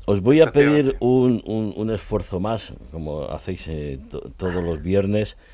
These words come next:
Speaker 1: Nos queda poco tiempo, pero sí os puedo dar un minuto y medio, dos minutos a cada uno. Estamos a punto de terminar el año, víspera de, de la Nochebuena. La semana que viene, por aquello de, del, de las fiestas, no vamos a tener,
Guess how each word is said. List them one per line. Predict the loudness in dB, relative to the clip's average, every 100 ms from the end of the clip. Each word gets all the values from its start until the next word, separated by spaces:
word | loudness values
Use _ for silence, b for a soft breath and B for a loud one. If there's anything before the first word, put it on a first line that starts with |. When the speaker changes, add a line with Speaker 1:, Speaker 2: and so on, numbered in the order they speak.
| b b b
Speaker 1:
Nos | -12 -6
queda | -4 -2 -2 -2 -4 -6 -14 -20 -8
poco | -6 -4
tiempo, | -4 -4 -4
pero | -4 -2
sí | -2 -6 -6 -8
os | -8 -6
puedo | -4 -2
dar | 0 0
un | 0 -4 -8 -4
minuto | -2 -2 -2
y | -2
medio, | -2 -2 -2 -2
dos | -2 -4
minutos | -2 -4 -4 -8 -8
a |
cada | -4 -2
uno. | 0 0 0 -2 B B B B B B -10
Estamos | -4 -2 -2
a | -4
punto | -6 -8 -4 -2
de | -2 -2
terminar | -4 -4 -2 -2
el | 0
año, | 0 0
víspera | -2 -4 -4 -2
de, | -2 -4 -6
de | -8 -6
la | -4
Nochebuena. | -4 -2 0 0 -2
La | -6 -6
semana | -4 -4
que | -2 0
viene, | 0 0 -2 -4 -12 b b b -6
por | -2
aquello | -2 -4 -4 -2
de, | -2 -2
del, | -4 -4 -4 -4 -8 -10 -8
de | -6 -4
las | -6
fiestas, | -6 -6 -4 -2
no | -2
vamos | -2 -4 -6
a | -6
tener, | -4 -2 -2 -2